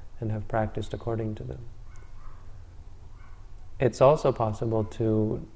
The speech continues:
read the text for oneself and practice according to them, but this takes a very special individual. There have been people who have done this in the history,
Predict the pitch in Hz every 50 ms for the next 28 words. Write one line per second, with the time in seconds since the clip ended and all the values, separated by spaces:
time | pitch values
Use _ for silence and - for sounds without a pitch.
0 | - - - - - - - - - - - 135 120 123 135 135 120 113 117 107
1 | 113 113 110 - - - - 117 107 107 107 104 101 - - 127 127 127 127 127
2 | 120 - - - 110 110 107 - - 113 110 107 - - - - - 110 104 -
3 | 131 135 131 135 120 110 101 117 107 113 107 110 107 110 107 - 135 131 - -
4 | - 143 131 - - 123 113 110 113 113 110 107 - - 113 104 - - 113 107
5 | 107 107 107 113 113 107 - - 139 120 - 110 117 120 113 107 131 127 127 123
6 | 127 120 117 113 117 - 123 110 117 113 110 123 - - - 117 110 110 117 127
7 | 131 131 117 - 139 - - - - - - - - - - - - - - -
8 | - - - - - - - - - - - - - - 139 123 113 113 107 110
9 | 107 120 120 - - - - - - 117 117